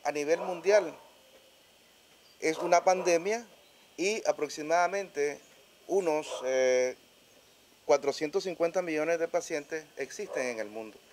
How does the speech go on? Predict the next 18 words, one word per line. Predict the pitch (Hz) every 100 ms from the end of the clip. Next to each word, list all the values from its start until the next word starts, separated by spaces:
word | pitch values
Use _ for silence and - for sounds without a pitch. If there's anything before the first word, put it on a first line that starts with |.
| - - - -
Nosotros | 143 165 160 185 180 -
estamos | 127 - 180 175 156
en | 160
este | 156 180
mundo | 156 147 - - - -
y | 143
por | 147
lo | 151
tanto | 151 151 139 165
debemos | 147 139 151 175 175
también | 147 156 170
combatir | 151 131 123 - 190
a | 139
la | 117
diabetes, | 110 110 113 104 -
sobre | 185 175 160
todo | 175 180 175
ahora | 170 165 151 170